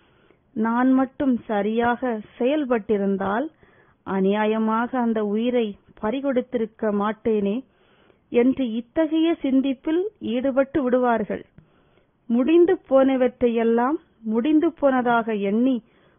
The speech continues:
முற்றுப்புள்ளி வைத்துவிட வேண்டும். அவ்வாறல்லாமல் நடந்து முடிந்த ஒன்றுக்கு ஏதோ ஒரு வகையில் நம்மை குற்றவாளியாக்குவது தவறானதாகும்.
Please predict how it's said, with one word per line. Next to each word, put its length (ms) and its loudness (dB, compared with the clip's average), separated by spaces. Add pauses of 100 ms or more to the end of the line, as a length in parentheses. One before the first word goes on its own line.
முற்றுப்புள்ளி 680 0
வைத்துவிட 800 0 (200)
வேண்டும். 460 -2 (640)
அவ்வாறல்லாமல் 1080 0 (800)
நடந்து 540 2
முடிந்த 520 0
ஒன்றுக்கு 720 -2 (640)
ஏதோ 520 4
ஒரு 220 4
வகையில் 520 -2 (300)
நம்மை 540 2
குற்றவாளியாக்குவது 1300 0 (560)
தவறானதாகும். 1040 0